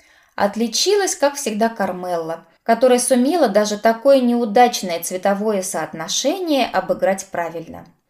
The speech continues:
Да, сегодня строгий клетчатый костюм делал ее похожей на воспитательницу пансиона благородных девиц, но все равно смотрелся стильно. Второй была, к моему неудовольствию, беленькая.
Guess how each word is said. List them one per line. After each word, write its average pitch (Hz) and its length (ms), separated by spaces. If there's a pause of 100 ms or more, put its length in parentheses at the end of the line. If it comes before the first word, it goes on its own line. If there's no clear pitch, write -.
(180)
Да, 214 640
сегодня 233 520
строгий 220 500
клетчатый 208 580
костюм 277 720
делал 262 500
ее 220 340
похожей 208 520
на 175 100
воспитательницу 208 960
пансиона 165 680
благородных 165 640
девиц, 160 480 (440)
но 190 180
все 185 280
равно 269 440
смотрелся 185 680
стильно. - 640 (720)
Второй 254 600
была, 339 220
к 320 100
моему 277 340
неудовольствию, 226 880
беленькая. 160 840